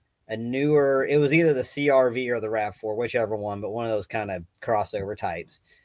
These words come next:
And they are trying really hard to load, I think they were two-by-sixes, and they were probably maybe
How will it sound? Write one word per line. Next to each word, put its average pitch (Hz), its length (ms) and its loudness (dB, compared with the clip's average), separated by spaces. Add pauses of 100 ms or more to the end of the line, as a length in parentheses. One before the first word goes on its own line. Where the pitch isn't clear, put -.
(220)
And 120 160 0
they 131 100 4
are 123 100 4
trying 120 320 -4
really 127 320 2
hard 101 560 0 (320)
to 123 120 -4
load, 110 600 2 (140)
I 113 80 2
think 160 320 0
they 143 120 0
were 120 120 -4
two-by-sixes, 104 1000 -4
and 107 200 -8
they 107 80 -4
were 104 160 -6 (220)
probably 131 580 -4
maybe 135 360 -4